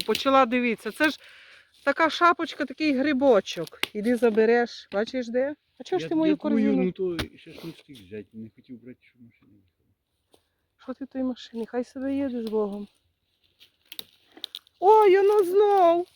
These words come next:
Speaker 1: Так би вам показати.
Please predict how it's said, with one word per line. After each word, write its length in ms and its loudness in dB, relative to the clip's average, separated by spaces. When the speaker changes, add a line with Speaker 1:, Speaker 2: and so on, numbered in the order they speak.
Speaker 1:
Так 100 -6
би 140 -4
вам 180 0
показати. 560 -8